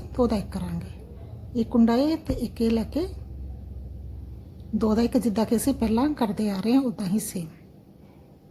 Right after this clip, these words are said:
ਦੋ ਦਾ ਇੱਕ ਕਰਨ ਤੋਂ ਬਾਅਦ ਅਗਲਾ ਕੁੰਡਾ ਫਿਰ ਸਿੱਧਾ,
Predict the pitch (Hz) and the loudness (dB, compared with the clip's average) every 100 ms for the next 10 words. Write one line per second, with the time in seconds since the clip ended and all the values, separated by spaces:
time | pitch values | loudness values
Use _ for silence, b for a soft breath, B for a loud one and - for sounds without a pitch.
0 | - - - - - - - - - - | -20 -20 -20 -20 -20 -20 -20 -20 -20 -20
1 | - - - - - - - - - - | -20 -20 -20 -20 -20 -20 -20 -20 -20 -20
2 | - - - - - - - - - - | -20 -20 -20 -20 -20 -20 -20 -20 -20 -20
3 | - - - 233 247 285 302 - 254 226 | -20 -20 0 2 6 6 6 4 2 4
4 | 233 233 240 294 - - - - - - | 2 2 0 0 -8 -16 -20 -20 -20 -20
5 | - - - - - - - - - - | -20 -20 -20 -20 -20 -20 -20 -20 -20 -20
6 | - 240 233 247 247 226 208 226 220 254 | -4 0 4 6 6 4 4 0 2 0
7 | 226 285 | 2 4